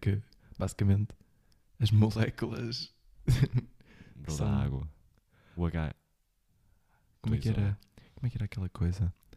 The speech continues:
Speaker 2: do, hum, tudo se transforma, não era? Como é que era?
Speaker 1: Olha aí,
Speaker 2: Outra
Speaker 1: bro, não tive
Speaker 2: ciências.
Speaker 1: só química.
Speaker 2: <laughs> Ei, ei, nada se perde, tudo se transforma.
Speaker 1: É,
Speaker 2: Portanto,
Speaker 1: é a lei da
Speaker 2: acredito.
Speaker 1: inércia, bro.
Speaker 2: <laughs>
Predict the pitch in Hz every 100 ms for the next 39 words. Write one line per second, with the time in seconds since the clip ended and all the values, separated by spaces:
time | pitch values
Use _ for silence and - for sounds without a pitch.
0 | - - - - - - 98 92 90 85
1 | 87 - - _ - 110 - - 104 98
2 | - - 113 101 95 - - 123 135 _
3 | - - 143 - 120 113 110 - - -
4 | - 80 71 - 64 - 80 - 98 98
5 | 120 123 69 - - - - - - -
6 | 127 107 - - - 120 113 110 107 -
7 | - - - - - 127 123 110 - 101
8 | 98 - - 123 - - 110 101 - 92
9 | 92 104 104 92 90 85 82 82 85 92
10 | 85 76 76 - 67 -